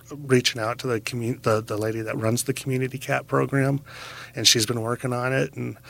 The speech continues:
I'm trying to build a relationship with her 'cause I, from my understanding, I, I fe-, felt like there was some nervousness about Metro finding out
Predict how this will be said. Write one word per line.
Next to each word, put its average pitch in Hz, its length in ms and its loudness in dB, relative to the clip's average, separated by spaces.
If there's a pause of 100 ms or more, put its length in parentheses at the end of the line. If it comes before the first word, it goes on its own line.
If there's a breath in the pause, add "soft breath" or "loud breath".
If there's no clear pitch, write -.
(220 loud breath)
I'm 113 220 2
trying 127 220 6
to 113 80 2
build 113 260 4
a 101 40 2
relationship 113 680 2
with 131 200 -2
her 131 240 0
'cause 120 260 -4
I, 120 300 -4
from 113 240 -2
my 117 160 4
understanding, 117 600 2
I, 117 100 -4 (140)
I 120 200 0
fe-, 131 320 2
felt 120 400 -4
like 110 200 0
there 120 140 2
was 107 240 2
some 113 260 2
nervousness 120 600 4
about 113 400 -4 (380 loud breath)
Metro 120 320 6
finding 117 420 0
out 113 320 -2